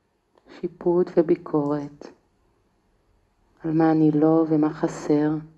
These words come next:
אז עם כל סיפור שיש עכשיו, אני רוצה שתבדקו,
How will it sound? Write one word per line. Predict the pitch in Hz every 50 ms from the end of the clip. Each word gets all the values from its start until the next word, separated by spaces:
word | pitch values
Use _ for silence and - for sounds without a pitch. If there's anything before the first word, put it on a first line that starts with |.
| _ _ _ _ _ _ _ _ _ _ _ _ _ _ _ _ _ _ _ _ _ _ _ _ _ _ _ _ _ _ _ _ _ _ _ _ _ _ _ _ _ _ _ _ _ _ _ _ _ _ _ _ _ _ _ _ _ _ _ _ _ _ _ _ _ _ _ _ _ _ _ _ _ _ _ _ _ _ _ _ _
אז | - - -
עם | 175 165
כל | 160 - - 226 220 220 214
סיפור | - - - 185 - - - 214 220 196
שיש | - - 175 156 147 143 - 156
עכשיו, | 156 - - - - 147 143 147
אני | 151 151 160 - - _ _ _ _ _ _ _ _ _ _ _ _ _ _ _ _ _ _ _ _ _ _ _ _ _ _ _ _ _ _ _ _ _ _ _ _ _ _ _ _ _ _ _ _ _ _ _ _ _ _
רוצה | - - - 226 220
שתבדקו, | - 226 - 220 214 185 190 208 - - - - 196 185